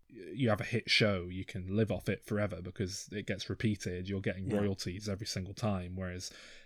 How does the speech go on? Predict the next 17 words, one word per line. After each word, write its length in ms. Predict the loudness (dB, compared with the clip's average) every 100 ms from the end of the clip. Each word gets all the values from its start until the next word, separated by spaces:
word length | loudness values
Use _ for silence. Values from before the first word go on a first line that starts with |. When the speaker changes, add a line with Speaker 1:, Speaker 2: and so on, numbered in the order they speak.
| 0
Speaker 1:
Netflix, 720 | 2 2 0 -2 -2 -4 -2
you 100 | 0
get 160 | 0 0
an 60 | 0
upfront 420 | -4 0 0 0
fee 320 | 2 2 2
and 220 | -2 -4 -6
that's 240 | -8 -8
it. 140 | -10 -12 _
Speaker 2:
And 80 | 6
so 100 | 10
if, 160 | 10 8
if, 160 | 2 2 -4
if 140 | -2 4
they 120 | 4
can 160 | 6
only 340 | 8 8 8